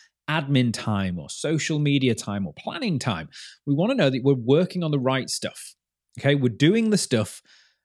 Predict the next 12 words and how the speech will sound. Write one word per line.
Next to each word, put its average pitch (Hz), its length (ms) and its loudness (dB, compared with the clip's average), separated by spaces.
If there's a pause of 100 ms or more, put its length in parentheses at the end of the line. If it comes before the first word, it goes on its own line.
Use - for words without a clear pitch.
(240)
that 120 480 0 (280)
we 127 140 2
wanna 120 220 2
do 113 120 2
in 107 60 0
the 104 80 -4
right 101 180 -2
way. 107 520 2 (580)
It's - 500 -2 (100)
leading 165 560 4
towards 135 500 2
our 110 460 0